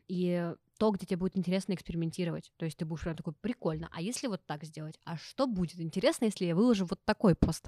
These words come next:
А что будет, если я сделаю вот такую сторис? А что, если я придумаю вот такой рилс?" Ну, как это просто, т-, тоже реализация же креативных потребностей в том числе. Мы же все созданы, чтобы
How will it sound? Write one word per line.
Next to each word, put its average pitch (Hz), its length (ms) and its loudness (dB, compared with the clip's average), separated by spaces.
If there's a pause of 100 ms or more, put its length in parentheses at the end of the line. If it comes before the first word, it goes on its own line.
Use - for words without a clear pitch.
А - 140 2
что - 340 2
будет, 247 300 2
если 220 260 0
я 208 140 0
сделаю 208 260 0
вот 185 160 -6
такую 208 320 0
сторис? 156 380 -2 (340)
А 165 140 0
что, - 240 0
если 240 260 2
я 226 80 2
придумаю 214 420 -4
вот 196 140 -6
такой 208 240 -6
рилс?" 220 260 -8 (300)
Ну, 311 100 -4
как 247 200 -4
это 247 100 -6
просто, - 300 -4 (100)
т-, 196 120 -6
тоже 294 280 4
реализация 226 560 -2
же 214 140 -6
креативных 220 480 -6
потребностей 160 500 -6
в - 80 -14
том 151 140 -8
числе. 160 240 -8
Мы 175 100 -4
же 175 100 -8
все 208 240 -6
созданы, 165 400 -2
чтобы 160 400 -6